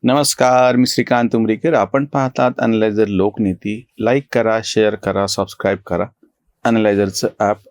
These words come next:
डाउनलोड करा. एक फार वेगळा विषय तुमच्यासमोर आज घेऊन आलो आहे. आज पंधरा जून, बरोबर शहाण्णव वर्षांपूर्वी, म्हणजे पंधरा जून एकोणीसशे एकोणतीसला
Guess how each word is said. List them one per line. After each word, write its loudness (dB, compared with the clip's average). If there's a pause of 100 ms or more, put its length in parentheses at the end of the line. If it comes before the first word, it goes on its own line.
डाउनलोड -2
करा. -10 (840)
एक 0
फार 2
वेगळा 4
विषय 0
तुमच्यासमोर -2
आज 0 (180)
घेऊन -2
आलो 0
आहे. -4 (560)
आज 2 (200)
पंधरा 0
जून, 0 (1000)
बरोबर 2
शहाण्णव 2
वर्षांपूर्वी, -4 (180)
म्हणजे -2
पंधरा 0
जून 0
एकोणीसशे -2
एकोणतीसला -4